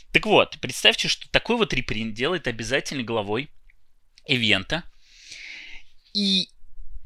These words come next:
переиздают не комикс тридцати-сорокалетней давности. Нет. Они переиздают комикс, который вышел меньше двух месяцев назад. Меньше двух месяцев.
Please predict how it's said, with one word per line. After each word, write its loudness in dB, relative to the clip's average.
переиздают 0
не 0
комикс -2
тридцати-сорокалетней 2
давности. 0
Нет. 4
Они -2
переиздают 0
комикс, -6
который -6
вышел -4
меньше -4
двух -8
месяцев -8
назад. 2
Меньше -4
двух -4
месяцев. -8